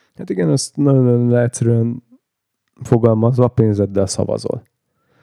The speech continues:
És hova a pénzedet rakod, az a verseny megmarad.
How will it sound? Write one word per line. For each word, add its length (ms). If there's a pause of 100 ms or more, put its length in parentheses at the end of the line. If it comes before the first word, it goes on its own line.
(120)
És 140
hova 160
a 40
pénzedet 540
rakod, 520 (560)
az 200
a 40
verseny 340
megmarad. 520